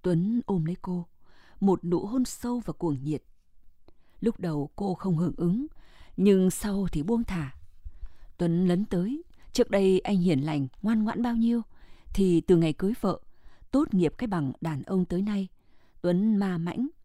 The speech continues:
láu lỉnh bấy nhiêu. Nhưng khi anh chạm bóng trong vòng cấm địa, thì Đức đã kịp thổi còi. Thôi, đủ rồi. Tuấn về đi, nếu không hai chúng ta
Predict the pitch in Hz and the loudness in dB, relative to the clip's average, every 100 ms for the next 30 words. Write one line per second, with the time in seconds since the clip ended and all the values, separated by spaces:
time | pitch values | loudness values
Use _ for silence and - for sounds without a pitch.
0 | - - 185 208 247 139 131 196 180 170 | -12 -2 0 2 2 2 -2 -2 0 -2
1 | 160 _ _ _ _ _ _ _ _ _ | -6 _ _ _ _ _ _ _ _ _
2 | _ - 202 190 185 180 226 - 214 214 | _ 0 4 4 2 0 -2 -2 -4 -4
3 | - - - 175 208 302 220 170 165 135 | -4 -6 -4 -4 -2 -2 -2 -2 -4 -4
4 | 156 226 190 - - _ _ - 196 180 | -4 -4 -4 -6 -12 _ _ 0 6 6
5 | - 311 - - - 185 - 156 - 147 | 4 -4 -4 -6 -4 -6 -4 -8 -8 -12
6 | 131 - - _ - _ _ _ _ - | -14 -20 -20 _ -20 _ _ _ _ -20
7 | _ - 202 190 180 - 202 156 175 165 | _ -6 0 0 0 4 4 4 2 0
8 | 156 - - - - - - 208 240 165 | 0 -8 -20 -20 -20 -10 4 6 6 2
9 | 185 220 185 - _ _ _ - 190 202 | 2 -2 -4 -14 _ _ _ 0 2 4
10 | 240 220 202 226 208 202 220 208 | 2 2 2 -2 -2 -6 -4 -6